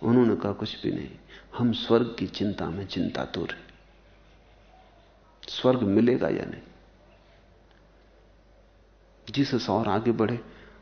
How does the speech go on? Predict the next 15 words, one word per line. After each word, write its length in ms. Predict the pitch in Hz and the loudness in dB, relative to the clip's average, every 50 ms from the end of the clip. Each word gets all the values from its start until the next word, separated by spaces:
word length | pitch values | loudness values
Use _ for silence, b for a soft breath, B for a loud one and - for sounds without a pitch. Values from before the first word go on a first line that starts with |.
| b b - | b b 2
उन्हें 180 | 123 127 127 127 | 6 6 6 6
एक 180 | 113 101 95 | 6 4 2
वृक्ष 280 | - 131 - - - - | 2 2 2 0 -2 0
के 60 | 123 | 2
नीचे 260 | 117 123 120 - 120 | 2 2 2 0 -2
कुछ 300 | 113 - 117 117 - - | 0 0 0 -2 -2 0
लोग 320 | 113 107 107 - 104 104 110 | 0 0 0 -2 -2 2 6
बड़े 220 | 147 156 165 143 | 6 6 6 6
प्रमुदित, 680 | - - - 143 139 156 147 - 117 113 - - - - - - - - - - - - - - - - - - - - - - - - - - - - - - - - - - - - - - - - - - - _ _ _ - 117 | 4 4 6 6 8 8 6 6 4 2 0 -4 -12 -14 -14 -14 -16 -18 -20 -20 -20 -20 -20 -20 -20 -20 -20 -20 -20 -20 -20 -20 -20 -20 -20 -20 -20 -20 -20 -20 -20 -20 -20 -20 -20 -20 -20 -20 -20 -20 -20 -20 -20 _ _ _ -4 2
बड़े 280 | 110 139 147 143 110 | 4 6 6 6 4
शांत, 480 | 92 - - 120 104 107 101 90 82 - - - - - - - - - - - - - - - - - - - - - - - - - | 2 0 -2 0 0 0 0 -2 -6 -10 -14 -16 -16 -18 -20 -20 -20 -20 -20 -20 -20 -20 -20 -20 -20 -20 -20 -20 -20 -20 -20 -14 -6 -2
बड़े 320 | 107 117 117 113 98 - - | 2 2 2 2 2 0 -2
आनंदित 500 | 107 101 101 107 113 110 104 107 110 - - | -2 0 0 0 0 0 0 -2 -4 -2 -2
बैठे 300 | 95 87 - - - 107 | -2 -2 -2 -4 -4 -2
मिले। 260 | 107 104 110 110 | -2 -2 -4 -6